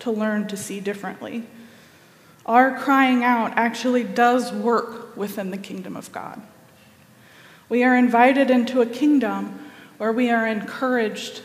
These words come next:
to initiate as a means by which a more just reality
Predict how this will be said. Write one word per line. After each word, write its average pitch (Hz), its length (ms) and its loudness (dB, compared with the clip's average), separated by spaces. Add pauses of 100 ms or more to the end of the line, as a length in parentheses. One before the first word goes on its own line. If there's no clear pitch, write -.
(160)
to 247 100 -2
initiate 220 680 -2 (560)
as 233 160 -2
a 226 60 0
means 240 500 4
by 220 260 0
which 220 460 -2
a 196 80 -10
more 208 300 -4
just 202 580 -4
reality 190 600 -6